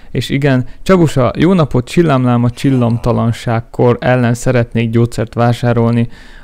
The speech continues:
A gyógyszerész meg sajnálom, de elfogyott. Itt, ö, annyit alakítanék, hogy új sorba kezdeném a gyógyszerészt.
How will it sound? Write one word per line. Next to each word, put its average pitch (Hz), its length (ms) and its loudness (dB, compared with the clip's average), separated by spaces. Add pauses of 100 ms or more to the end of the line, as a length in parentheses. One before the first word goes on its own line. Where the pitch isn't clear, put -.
A 127 60 -2
gyógyszerész 156 560 2
meg 123 180 0
sajnálom, 135 580 2
de 117 100 0
elfogyott. 117 720 -2 (640)
Itt, - 400 -4
ö, 165 160 4
annyit 151 280 0
alakítanék, 127 560 0
hogy 127 120 0
új 127 160 2
sorba 120 300 -2
kezdeném 117 520 0
a 123 60 -4
gyógyszerészt. 117 800 -6